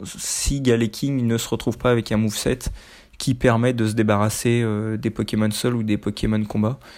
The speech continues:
Mais normalement, euh, celui-là devrait pas être trop compliqué à battre. Et pour clôturer cette liste de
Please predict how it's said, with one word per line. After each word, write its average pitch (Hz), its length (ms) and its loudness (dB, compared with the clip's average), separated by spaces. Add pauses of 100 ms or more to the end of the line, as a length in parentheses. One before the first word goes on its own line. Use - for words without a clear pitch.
(340)
Mais 113 140 4
normalement, 113 680 4
euh, 104 80 0
celui-là 117 440 2
devrait 107 280 2
pas 110 140 0
être - 160 -6
trop - 260 0
compliqué 117 420 -2
à 101 80 4
battre. - 340 0 (1400)
Et 120 240 2
pour 135 200 2
clôturer 151 460 -2
cette 127 260 -6
liste 151 300 -2
de 120 360 2